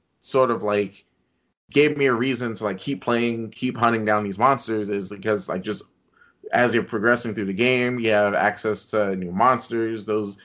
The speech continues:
sets from those new monsters, of course, were stronger than what you started off the game with. So you just constantly have that loop of new monsters.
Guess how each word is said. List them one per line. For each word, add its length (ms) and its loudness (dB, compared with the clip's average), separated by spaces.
sets 360 0
from 200 -4
those 240 4
new 80 -4
monsters, 580 0
of 120 -10
course, 360 4
were 100 -4
stronger 440 2
than 400 -4
what 160 2
you 80 -4
started 240 4
off 120 2
the 80 -4
game 240 6
with. 180 -6
So 100 -4
you 140 0
just 360 -6
constantly 420 0
have 120 -2
that 180 -2
loop 300 -8
of 120 -10
new 120 -6
monsters. 760 0